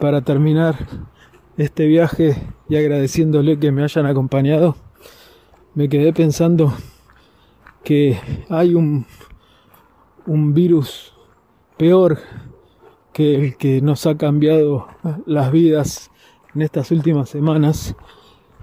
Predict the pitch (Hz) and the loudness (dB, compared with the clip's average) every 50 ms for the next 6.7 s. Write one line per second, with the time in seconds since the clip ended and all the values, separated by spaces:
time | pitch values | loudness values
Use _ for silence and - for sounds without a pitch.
0 | - - 339 202 - 156 156 - - 160 156 165 175 175 175 151 - - 160 143 | -20 -12 -6 -2 -2 -2 0 0 -2 -2 0 0 2 2 2 0 -2 -2 -4 -4
1 | 127 123 - - - - _ _ _ _ _ _ _ _ _ _ - 139 131 139 | -4 -4 -8 -12 -18 -20 _ _ _ _ _ _ _ _ _ _ -8 -4 -2 0
2 | 143 156 160 160 151 139 - 147 143 143 147 147 147 160 165 147 151 151 - 170 | 2 2 2 2 0 -2 -2 -2 -2 0 0 2 2 2 2 2 0 -2 -2 -2
3 | 165 151 - 156 151 156 165 165 - 156 143 147 147 131 131 165 156 143 143 127 | -2 -2 0 0 0 0 0 0 0 0 0 0 0 0 0 0 0 0 0 -2
4 | 143 127 117 - 143 143 147 156 143 135 - 151 127 127 117 - - - - - | -2 -4 -2 0 0 2 2 2 0 0 -2 -4 -6 -6 -6 -8 -14 -18 -16 -16
5 | - - - - - - - - - - - - - - 151 151 - 165 156 147 | -16 -16 -16 -20 -20 -20 -20 -20 -20 -20 -20 -20 -8 -4 -4 -2 0 2 2 2
6 | 147 147 165 170 170 165 151 131 135 139 135 131 127 123 | 2 2 2 2 2 2 2 2 0 0 0 -2 -2 -4